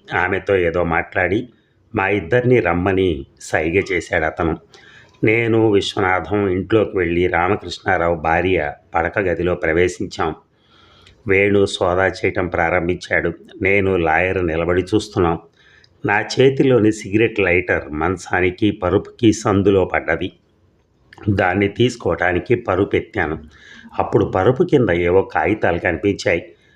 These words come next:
వాటిని తీసుకుని విప్పి చూశాను. ఎవరో రాసిన నాలుగు ప్రేమలేఖలవి.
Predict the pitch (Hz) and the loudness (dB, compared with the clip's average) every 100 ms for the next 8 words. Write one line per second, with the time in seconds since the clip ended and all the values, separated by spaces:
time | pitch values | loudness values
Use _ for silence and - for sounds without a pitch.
0 | _ - 90 95 98 - 120 117 - 107 | _ 0 0 2 -2 0 -2 -2 2 2
1 | 87 98 - 123 - 104 - 80 90 - | 2 -2 -2 -6 -2 -4 -2 -2 -4 -12
2 | _ _ _ - 107 90 98 104 92 87 | _ _ _ -4 0 2 4 2 2 0
3 | 90 - 92 87 87 92 82 87 85 87 | -2 -2 -2 0 0 0 -2 -4 -2 0
4 | 101 92 92 - 101 76 87 85 | 0 0 -2 -2 -4 -2 -4 -8